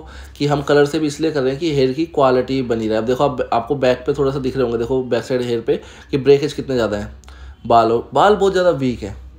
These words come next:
तो बालों की condition के हिसाब से ही आपको work करना है। Rest अगर आप forty volume से भी करते हैं,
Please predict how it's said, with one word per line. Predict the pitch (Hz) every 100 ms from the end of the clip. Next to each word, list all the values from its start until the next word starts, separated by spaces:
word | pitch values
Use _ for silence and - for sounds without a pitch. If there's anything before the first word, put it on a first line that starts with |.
| - - - - -
तो |
बालों | 185 196 196
की | 220
condition | 220 185 175 190 - 226
के | 220 247
हिसाब | 208 175 151 190 170 196 202
से | 202 185
ही | 175 226
आपको | 208 175 - 139
work | 127 -
करना | 117 113
है। | 120 165 - - - -
Rest | 131 202 -
अगर | 196 160
आप | 147 143 139
forty | 131 139 131
volume | 147 143 143
से | 139
भी | 147
करते | 143 131 135 143
हैं, | 151 185